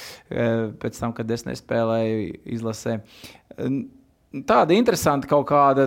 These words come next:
tomēr, eh, nestandarta tāda, eh, izspēle bija. Un, nu, tas nesa augļus, tas bija ļoti, ļoti labi, un, un,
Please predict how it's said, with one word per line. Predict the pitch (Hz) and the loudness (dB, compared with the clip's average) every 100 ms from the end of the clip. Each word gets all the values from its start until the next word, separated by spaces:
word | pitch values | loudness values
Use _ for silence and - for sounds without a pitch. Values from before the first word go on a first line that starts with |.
| 135 | 4
tomēr, | 156 151 131 127 - | 2 4 2 0 -8
eh, | - 135 127 127 | -2 0 0 2
nestandarta | 170 185 170 139 135 113 - | 2 2 2 4 2 0 -6
tāda, | - 131 127 123 117 - - - - | 2 4 4 2 -2 -6 -20 -20 -8
eh, | - 120 120 120 117 107 92 | -2 0 0 0 0 0 0
izspēle | 143 - - 143 131 127 123 | -2 -2 0 4 4 2 2
bija. | 147 151 135 - _ _ | 2 2 -2 -10 _ _
Un, | - 123 123 120 110 - - | -6 -2 0 -2 -4 -6 -10
nu, | 349 370 _ _ _ _ - | -12 -14 _ _ _ _ -6
tas | 131 - | -6 -4
nesa | 131 135 | -6 -2
augļus, | 123 160 151 120 | 2 2 0 -4
tas | 127 | -8
bija | 113 127 127 | -4 -2 0
ļoti, | 131 123 - 117 | 0 -2 -4 -4
ļoti | 120 117 127 | -4 -4 -4
labi, | 143 139 120 117 | -2 0 -2 -2
un, | 117 113 | -2 -4
un, | 113 | -4